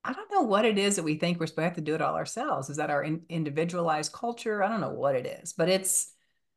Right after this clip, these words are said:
I remember watching some really successful leaders and seeing how when they didn't know how to do something, they went and found the best person to, that knew how to do it and sat at their feet with humility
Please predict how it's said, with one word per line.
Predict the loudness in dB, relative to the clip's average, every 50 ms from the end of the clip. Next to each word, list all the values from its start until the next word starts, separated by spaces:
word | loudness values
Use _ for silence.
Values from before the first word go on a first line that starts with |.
| _ _ _ _ _ _ -6
I | -4 -2
remember | 0 2 2 4 4 6 6 6
watching | 6 6 6 6 4 4 2 2
some | 2 2 2 0 0 2 2
really | 2 4 4 4 4 2 2
successful | 0 -2 -6 -2 2 2 4 4 4 2 0 -2 -2
leaders | -2 -2 -2 0 0 0 0 0 -2 -4 -6 -6 -6
and | -6 -6 -4 -4
seeing | -4 -2 -2 0 0 0 2
how | 2 4 4 4 4 4
when | 4 4
they | 2 2 2
didn't | 0 0 0
know | 0 0
how | 2 0
to | 0
do | 0 -2 -2
something, | -2 -2 -2 -2 0 0 0 2
they | 2 4 4 4
went | 4 2 0
and | 0 -2 -2
found | 0 0 0 2 0
the | 0
best | 2 2 2 2 0 -2 -4
person | -4 -4 -4 -4 -4 -4 -4
to, | -4 -4 -6 -2 0
that | 0 2 2
knew | 2 0 2
how | 2 0
to | 0 0
do | 0 0 2 2 2
it | 2 2 2
and | 0 -2
sat | 0 2 4 4 4 4
at | 4 2
their | 0 -2
feet | -2 0 2 2 2 4 4
with | 2 0 0
humility | 0 2 4 4 6 6 4 4 4 4 2 2 0 -2 -2 -4 -6 -8